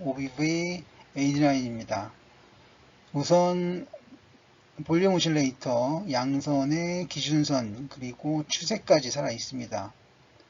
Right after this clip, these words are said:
오비브이는 상승 시그널을 보여주고 있고요. 에이디 라인도 상승 시그널을 보여주고 있습니다. 그래서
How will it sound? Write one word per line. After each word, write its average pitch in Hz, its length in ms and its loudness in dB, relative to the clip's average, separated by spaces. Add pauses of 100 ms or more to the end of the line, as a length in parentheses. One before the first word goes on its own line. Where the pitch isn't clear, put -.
(920)
오비브이는 180 1000 4
상승 214 360 4
시그널을 202 360 6
보여주고 135 340 -2
있고요. 151 760 -4 (440)
에이디 147 240 4
라인도 156 720 4
상승 190 340 -2
시그널을 160 420 2
보여주고 123 320 -4
있습니다. 113 600 -6 (100)
그래서 156 580 -2